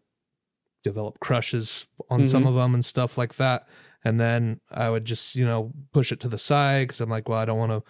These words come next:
Speaker 1: not be their friend anymore," like, sort of thing. I wanna keep that friendship.
Speaker 2: Yeah.
Speaker 1: Too scared to, you know, ask, ask 'em out and stuff like that.
Speaker 2: Mm-hmm.
Speaker 1: But then I would also, because I was their friends, I would get all of the,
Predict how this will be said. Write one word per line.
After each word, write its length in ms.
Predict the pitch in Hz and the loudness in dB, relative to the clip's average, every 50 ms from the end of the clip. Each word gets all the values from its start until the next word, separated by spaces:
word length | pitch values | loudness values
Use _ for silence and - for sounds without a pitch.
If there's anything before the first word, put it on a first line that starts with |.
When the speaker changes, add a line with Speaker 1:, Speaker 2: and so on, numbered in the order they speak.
| - - - - _ | -16 -20 -20 -8 _
Speaker 1:
not 300 | - 117 113 117 113 113 | 0 2 2 2 0 0
be 100 | 117 120 117 | -2 -2 -2
their 140 | 110 104 101 | -2 -2 -4
friend 400 | - - - 123 127 123 123 123 | -2 0 2 2 2 2 2 2
anymore," 420 | 120 120 120 120 117 117 117 - | 2 2 2 2 2 0 0 -2
like, 240 | 117 113 113 110 - _ _ _ | -2 -2 -4 -4 -8 _ _ _
sort 220 | - - 143 123 | -2 0 2 2
of 60 | 120 - | 2 0
thing. 140 | 127 123 120 | 0 0 2
I 40 | 117 | 2
wanna 200 | 123 120 123 120 | 2 2 2 2
keep 240 | - - 196 156 - | 2 2 2 4 2
that 160 | 139 123 113 | 0 -2 0
friendship. 640 | - - 151 156 156 143 - - 139 131 127 - _ - - | 2 4 6 6 6 6 4 4 2 2 0 -4 _ -6 -2
Speaker 2:
Yeah. 240 | - 113 110 110 110 - _ | 2 2 2 2 0 -6 _
Speaker 1:
Too 160 | - - 135 113 | 0 2 2 2
scared 460 | - - - 127 120 117 117 117 113 | 0 0 2 2 4 4 2 0 0
to, 180 | - - 113 110 | -2 0 0 0
you 80 | 107 110 | 0 0
know, 240 | 107 107 104 104 - _ _ _ _ _ _ _ _ _ - | -2 -2 -4 -6 -8 _ _ _ _ _ _ _ _ _ -6
ask, 380 | - 113 107 104 101 - - - _ _ _ _ - - | -4 -2 -2 -2 -4 -4 -8 -10 _ _ _ _ -8 -6
ask 220 | 117 110 - - | -6 -6 -6 -4
'em 100 | 123 110 | -2 0
out 180 | 120 123 120 - | 0 0 0 0
and 80 | 123 120 | -2 -4
stuff 240 | - - 110 - - | -2 -4 -4 -4 -4
like 120 | 113 - - | -6 -6 -4
that. 220 | 117 113 110 - - - - - | -4 -4 -4 -6 -10 -6 -2 0
Speaker 2:
Mm-hmm. 220 | 131 135 131 139 | 2 2 2 2
Speaker 1:
But 220 | 143 117 110 - - | 2 2 0 2 2
then 160 | 143 143 139 | 4 4 6
I 120 | 139 135 | 6 4
would 140 | 135 131 123 | 4 4 4
also, 600 | 123 123 120 - - - 139 123 120 117 113 110 - _ _ _ _ _ _ _ - | 2 2 2 0 0 2 4 4 4 4 2 0 -6 _ _ _ _ _ _ _ -8
because 280 | 123 - 147 135 113 120 | 0 2 4 4 4 2
I 60 | 117 | 0
was 140 | 113 107 110 | -2 -2 -2
their 120 | 110 104 | -4 -6
friends, 720 | 104 - 147 147 143 143 143 143 143 139 135 - - - - _ _ _ _ _ _ _ _ _ | -2 0 2 4 4 4 6 6 6 4 4 0 -4 -10 -12 _ _ _ _ _ _ _ _ _
I 40 | 110 | -6
would 120 | 104 104 107 | -6 -4 -2
get 100 | 110 107 | -2 0
all 240 | 110 110 110 110 113 | 0 2 2 2 0
of 160 | 110 107 110 | -2 -2 -4
the, 340 | 110 110 107 107 104 101 | -4 -2 -2 -2 -4 -6